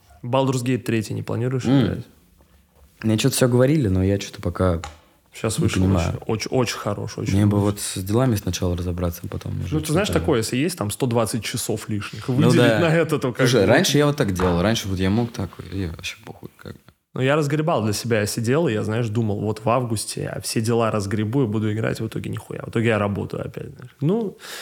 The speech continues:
Speaker 1: блин, игры — это прекрасно, но вот я всё время думал в детстве, знаешь, когда люди говорили: «И у меня нет времени на игры». Я думаю: «А на что у тебя есть время? Это же так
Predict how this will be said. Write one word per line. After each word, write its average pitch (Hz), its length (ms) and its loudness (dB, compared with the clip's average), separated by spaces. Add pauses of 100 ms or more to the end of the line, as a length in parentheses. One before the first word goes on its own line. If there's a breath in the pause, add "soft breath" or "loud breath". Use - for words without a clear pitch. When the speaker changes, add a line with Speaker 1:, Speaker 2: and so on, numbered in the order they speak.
(140)
Speaker 1:
блин, 202 240 2
игры — 240 300 0
это 175 160 -2
прекрасно, 131 720 -4 (100)
но 139 460 2
вот 160 360 -2 (200 loud breath)
я 165 140 4
всё 196 160 0
время 220 200 0
думал 214 300 0
в 127 40 -2
детстве, 143 340 -4
знаешь, 131 260 -2
когда 117 380 0
люди 120 200 0
говорили: 117 540 0
«И - 160 -10
у 135 80 -2
меня 135 300 4
нет 135 260 0
времени 120 320 2
на 107 180 -2
игры». 107 160 -2
Я 107 60 -2
думаю: 110 160 -4
«А - 60 -6
на 131 40 -6
что - 220 -6
у 170 60 -2
тебя 156 220 -6
есть 151 360 -2
время? 123 340 0
Это - 160 -6
же 131 140 -4
так - 380 -2